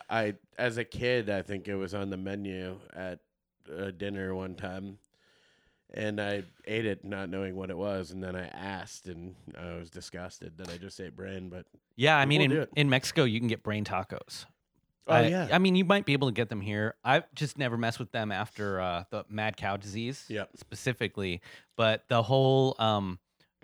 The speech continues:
Speaker 2: the whole classification of, uh, of, uh, diseases caused by pyrons,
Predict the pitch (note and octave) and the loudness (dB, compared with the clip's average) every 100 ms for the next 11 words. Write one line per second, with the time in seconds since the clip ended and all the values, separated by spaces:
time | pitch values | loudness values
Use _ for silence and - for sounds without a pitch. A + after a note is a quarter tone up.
0 | - A2 G#2+ G#2 C3+ A#2 - B2 - G#2+ | -10 0 2 4 4 4 4 2 2 -6
1 | - B2 - A2+ G2+ G2 G2 F2 G2 F#2 | -2 0 0 -2 -2 0 -2 0 0 2
2 | F2 F2 _ _ _ _ A2 G#2 F2+ F#2+ | 0 -4 _ _ _ _ -2 -2 0 -2
3 | F#2 A#2 G#2+ C#3+ B2 A2 - G#2+ - G2 | -2 -2 0 0 0 -2 0 0 0 -4
4 | - A#2+ A#2+ F2+ E2+ F2 - | 2 4 4 2 -2 -6 -10